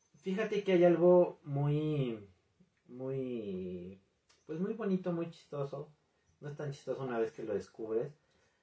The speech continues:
eh, que se llaman patrones de conducta. Estos patrones de conducta tienen que ver desde cómo me relaciono hasta cómo elijo a mis parejas, ¿sí?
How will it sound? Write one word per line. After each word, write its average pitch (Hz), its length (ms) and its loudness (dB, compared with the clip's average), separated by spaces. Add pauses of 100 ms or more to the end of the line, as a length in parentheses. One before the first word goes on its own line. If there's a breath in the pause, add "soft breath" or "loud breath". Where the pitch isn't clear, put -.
(140)
eh, 117 640 -4
que 123 120 -8
se 123 120 -4
llaman 127 280 -2
patrones 113 460 -4
de 104 100 -6
conducta. 110 580 -8 (600)
Estos 202 300 0
patrones 165 420 4
de 143 140 2
conducta 135 440 -2
tienen 165 300 0
que 127 160 -2
ver 123 400 2
desde 120 920 0 (560)
cómo 202 260 4
me 160 120 4
relaciono 135 760 -2
hasta - 480 -6
cómo 156 320 2
elijo 135 300 -2
a 123 60 -4
mis 117 180 -10
parejas, - 640 -4 (280)
¿sí? 143 340 -12